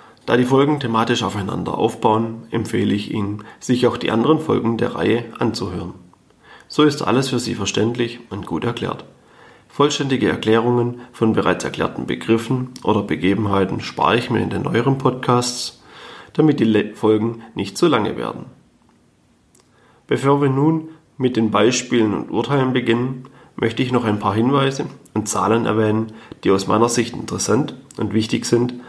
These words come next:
wenn es um die Produkthaftung in den U S A geht. Zunächst einmal eine statistische Übersicht von Haftungsfällen in den U S A. Insgesamt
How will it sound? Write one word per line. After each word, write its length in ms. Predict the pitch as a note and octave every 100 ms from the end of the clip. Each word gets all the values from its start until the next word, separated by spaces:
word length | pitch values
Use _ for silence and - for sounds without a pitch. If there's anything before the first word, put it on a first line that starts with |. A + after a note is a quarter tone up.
| -
wenn 140 | - G#2
es 100 | -
um 100 | -
die 80 | -
Produkthaftung 840 | A2+ B2 B2 C#3+ B2+ C#3 C3 B2+
in 160 | - D3
den 140 | G2
U 160 | - B2+
S 180 | C3+ C#3
A 140 | -
geht. 300 | - - - - _ _ _ _ _ _ - _ - - -
Zunächst 400 | - C3 C#3+ C#3
einmal 560 | - C#3+ B2+ B2 B2 - - -
eine 180 | A2+ A2
statistische 580 | G#2 G2+ B2 C#3 B2
Übersicht 640 | B2 A2 A2 G#2+ A2+ A2+ - - -
von 180 | - G#2+
Haftungsfällen 680 | G2+ G2 C#3 C3 A#2+ A#2+ A2+
in 160 | G#2 G2
den 120 | G2
U 140 | G#2
S 180 | B2+ B2+
A. 280 | - - - _ _ _ _ _ _ - _ -
Insgesamt 600 | - - A#2 A#2 E3 F#3+